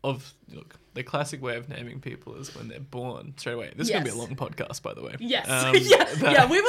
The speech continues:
Speaker 2: like, fifteen minute episodes.
Speaker 1: That's
Speaker 2: We're
Speaker 1: right.
Speaker 2: cracking,
Speaker 1: That's
Speaker 2: we'll
Speaker 1: exactly
Speaker 2: smash
Speaker 1: right.
Speaker 2: 'em out. No.
Speaker 1: Oh, dear. Who will stop us from talking? <laughs> Literally no one. Um,
Speaker 2: <laughs>
Speaker 1: but that sort of implies, I suppose, in a sense, that she was born with long ebony black hair.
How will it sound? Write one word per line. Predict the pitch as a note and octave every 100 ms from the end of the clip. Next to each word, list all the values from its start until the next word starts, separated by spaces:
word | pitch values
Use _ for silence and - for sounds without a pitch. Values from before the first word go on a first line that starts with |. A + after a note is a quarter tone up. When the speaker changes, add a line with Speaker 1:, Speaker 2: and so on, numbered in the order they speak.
| A4
Speaker 2:
like, | D#4 -
fifteen | A#4+ A4+ A4 F4+
minute | F4+ F4
episodes. | F4+ F4+ E4+ D#4+
Speaker 1:
That's | -
Speaker 2:
We're | -
Speaker 1:
right. | -
Speaker 2:
cracking, | G4+ - -
Speaker 1:
That's | D3 D#3+
Speaker 2:
we'll | F3 D#3+
Speaker 1:
exactly | E4+
Speaker 2:
smash | A#3+
Speaker 1:
right. | E3 E4 A#3+ F#3
Speaker 2:
'em | -
out. | D3+ C#3+ B2+
No. | C3+
Speaker 1:
Oh, | -
dear. | D3 B2+ A#2+
Who | C3+ E3+
will | E3
stop | D#3+ E3 C#3+
us | B2
from | C#4 B2+
talking? | D#3+ D#3+ D3+ C#3
<laughs> |
Literally | E3 F#3+ F3+
no | E3 E3
one. | B2+ - - - G4 -
Um, | C3+ C3 C3 A4+ -
Speaker 2:
<laughs> | A4 -
Speaker 1:
but | D#3
that | E3+ G#3 -
sort | -
of | G#3
implies, | F#3+ - F3+ D#3+ C#3
I |
suppose, | C#3 C#3+ C3
in | B2+ C3
a | B2+
sense, | C3+ A#2 - -
that | B2+ B2+ -
she | D3
was | C3+
born | B2+ B2+ B2+ C#3+
with | D#3 D#3
long | D#3 D#3
ebony | D#3 D#3+ D#3+
black | D#3 D3+ -
hair. | E3 F3